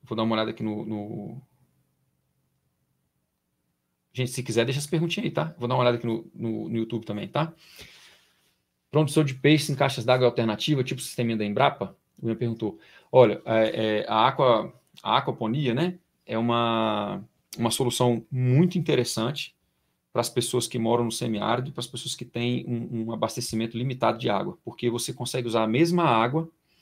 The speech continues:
né, é, produzir uma proteína relativamente completa, porque o, a aquaponia você tem que fazer um aporte de, de, de sais minerais e outras coisas na água, e você consegue produzir alimentos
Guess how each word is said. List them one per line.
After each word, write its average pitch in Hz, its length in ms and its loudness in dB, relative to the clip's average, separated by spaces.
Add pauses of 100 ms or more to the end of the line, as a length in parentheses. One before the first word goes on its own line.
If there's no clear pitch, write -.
(380)
né, 151 240 -2 (400)
é, 107 640 -4
produzir 127 320 -4
uma 147 160 0
proteína 117 520 0 (320)
relativamente 139 960 4
completa, 120 400 -2
porque - 280 -6
o, 117 380 -8
a 110 80 0
aquaponia 113 380 -2
você 113 160 -8
tem 117 140 -10
que - 60 -18
fazer 113 180 -6
um 110 100 -2
aporte 110 420 -2
de, 110 160 -4
de, 110 200 -8
de 110 160 -12
sais - 220 -2
minerais 107 300 -2
e - 20 -8
outras - 200 -8
coisas 110 180 -6
na 104 100 -4
água, 131 340 -2 (800)
e 117 320 -2
você 117 200 -4
consegue 131 300 -4
produzir 127 280 -2
alimentos 131 600 -2